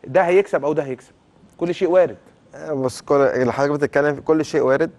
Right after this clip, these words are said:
Speaker 2: لسه إلى شهر تلاتة حوالي أربع شهور.
Speaker 1: مم.
Speaker 2: عندنا فترة نعيد فيها ترتيب أوراقنا، نعيد فيها ترتيب حساباتنا.
Speaker 1: مم.
Speaker 2: البطولة العربية بالنسبة لكارلوس كروش نقطة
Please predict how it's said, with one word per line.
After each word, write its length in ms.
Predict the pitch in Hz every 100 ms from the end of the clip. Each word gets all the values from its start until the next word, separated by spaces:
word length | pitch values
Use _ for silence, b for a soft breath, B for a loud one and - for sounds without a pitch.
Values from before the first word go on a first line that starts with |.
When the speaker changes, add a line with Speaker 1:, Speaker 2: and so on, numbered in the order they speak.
| 117
Speaker 2:
لسه 400 | 120 - 107 113 -
إلى 440 | 120 113 104 101 - - -
شهر 280 | - 117 117
تلاتة 360 | 110 117 127
حوالي 220 | 123 120 117
أربع 200 | 123 113
شهور. 340 | - 123 160 - -
Speaker 1:
مم. 200 | 127 117 _ _ -
Speaker 2:
عندنا 300 | 107 123 127
فترة 320 | 143 135 120
نعيد 240 | 113 127
فيها 120 | - 123
ترتيب 340 | 117 - 127
أوراقنا، 440 | 107 110 135 143
نعيد 160 | 127 131
فيها 120 | 135
ترتيب 320 | 123 117 - 139
حساباتنا. 540 | - 113 127 156 160 B B
Speaker 1:
مم. 160 | 120 107
Speaker 2:
البطولة 340 | 113 107 147 143
العربية 420 | 117 113 127 135
بالنسبة 320 | 117 123 123
لكارلوس 340 | 117 131 131
كروش 420 | - 120 139 - -
نقطة 440 | 139 - 127